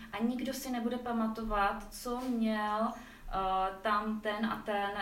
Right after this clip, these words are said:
v páté třídě na první pololetí. Takže tohle se mi nelíbí. Eh, tohle odsuzuji. Mm, u toho slovního hodnocení, ehm,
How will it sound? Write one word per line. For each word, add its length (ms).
v 80
páté 340
třídě 600
na 460
první 260
pololetí. 580
Takže 400
tohle 260
se 160
mi 120
nelíbí. 600
Eh, 180
tohle 300
odsuzuji. 720
Mm, 500
u 100
toho 220
slovního 460
hodnocení, 1120
ehm, 800